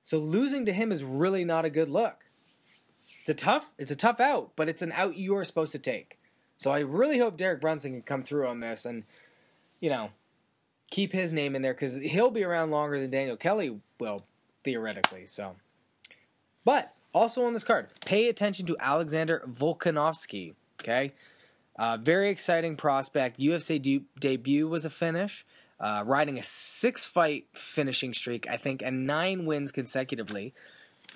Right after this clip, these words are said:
Despite having the name Volkanovski, he's actually Australian.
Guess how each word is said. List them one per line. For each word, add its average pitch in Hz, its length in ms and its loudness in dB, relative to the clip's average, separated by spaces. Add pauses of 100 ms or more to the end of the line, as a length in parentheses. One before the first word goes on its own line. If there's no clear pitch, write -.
(680)
Despite 208 420 2
having 208 280 0
the 175 60 -4
name 180 240 2
Volkanovski, 175 760 2
he's 165 200 2
actually 190 360 4
Australian. 165 640 0